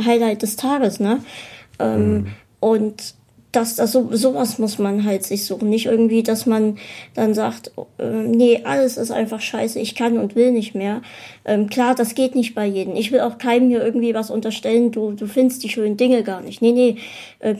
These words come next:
Speaker 1: jeder geht mit
Speaker 2: Mhm.
Speaker 1: sowas anders um. Ganz klar, ne?
Speaker 2: Auf jeden Fall,
Speaker 1: Aber
Speaker 2: ja.
Speaker 1: mir hilft es sehr, wirklich einfach auf die kleinen Dinge zu gucken.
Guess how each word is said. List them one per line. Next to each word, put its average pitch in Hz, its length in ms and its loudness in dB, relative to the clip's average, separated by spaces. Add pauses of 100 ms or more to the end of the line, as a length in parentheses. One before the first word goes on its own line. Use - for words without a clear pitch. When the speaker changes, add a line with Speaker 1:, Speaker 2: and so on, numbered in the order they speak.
Speaker 1:
jeder 254 320 2
geht 233 160 0
mit 233 140 2
Speaker 2:
Mhm. - 60 -4
Speaker 1:
sowas 226 260 -2
anders 226 340 -2
um. 190 200 -10 (200)
Ganz 247 300 -2
klar, 214 280 -6
ne? 202 300 -8
Speaker 2:
Auf - 160 -16
jeden 98 160 -6
Fall, 101 220 -6
Speaker 1:
Aber 107 220 0
Speaker 2:
ja. - 60 0
Speaker 1:
mir 277 220 6
hilft 285 380 0
es 269 180 -6
sehr, 247 240 2
wirklich 233 360 -4
einfach 240 300 0
auf 226 200 -4
die 226 120 -8
kleinen 247 540 0
Dinge 208 300 0
zu 208 180 -10
gucken. - 360 -12